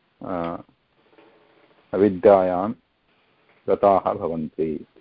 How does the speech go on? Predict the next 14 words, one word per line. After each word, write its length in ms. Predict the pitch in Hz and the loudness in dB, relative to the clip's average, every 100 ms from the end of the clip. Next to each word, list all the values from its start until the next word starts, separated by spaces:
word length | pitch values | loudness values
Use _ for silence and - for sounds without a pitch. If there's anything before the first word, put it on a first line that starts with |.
| _ _ _ _ - | _ _ _ _ -10
अविद्या, 320 | 90 85 113 | -6 -4 0
अज्ञाने 560 | 113 98 117 117 92 95 | 0 2 4 4 2 -2
रताः 280 | 92 90 87 | -4 -2 -4
भवन्ति, 720 | 104 95 76 73 - 78 69 _ _ _ - | -4 -8 -8 -12 -10 -10 -12 _ _ _ -2
भगवन्तं 600 | 87 101 90 - 104 135 _ _ _ _ _ _ _ _ _ - | 0 2 0 -2 -4 -6 _ _ _ _ _ _ _ _ _ -4
न 320 | 104 107 98 | 0 2 2
ज्ञातुं, 440 | 92 87 - 101 117 - _ _ _ _ _ _ - | 2 0 0 -2 -4 -10 _ _ _ _ _ _ -10
अ, 260 | 107 82 82 | -6 -6 -6
शक्नुवन्ति। 1040 | - _ 101 87 90 80 76 - 82 - _ _ _ _ _ _ _ _ _ _ _ _ _ _ _ _ _ _ _ _ _ _ - | -12 _ 0 2 -2 -4 -6 -6 -10 -10 _ _ _ _ _ _ _ _ _ _ _ _ _ _ _ _ _ _ _ _ _ _ -8
Uh, 80 | - | -6
again, 540 | 113 113 120 120 113 | -2 4 6 6 6
the 100 | 107 | 4
next 340 | 104 - - | 2 -2 -4
shloka 440 | - 101 - 95 | 2 2 4 2